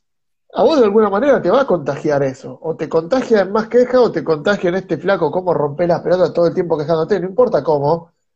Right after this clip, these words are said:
pero de alguna forma u otra la relación va a impactar. Y entonces vamos a terminar el, el,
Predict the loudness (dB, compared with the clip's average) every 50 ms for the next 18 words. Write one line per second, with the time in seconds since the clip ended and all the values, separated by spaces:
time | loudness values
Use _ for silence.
0 | _ _ _ _ _ _ _ _ _ 0 2 2 4 4 4 4 2 2 2 0
1 | 2 4 4 4 4 4 2 0 2 2 0 0 0 0 0 -2 -2 0 0 -2
2 | 0 2 0 -2 -2 -2 -4 -4 -2 0 0 0 0 -2 -4 _ _ _ _ _
3 | _ _ _ _ _ _ _ _ _ _ _ _ _ _ _ _ _ _ _ _
4 | _ _ -12 -8 -6 -2 2 4 6 6 6 4 2 2 2 2 0 0 2 4
5 | 4 4 4 2 0 -6 -8 -10 -8 -6 -6 -6 -6 -8 -10 -10 -12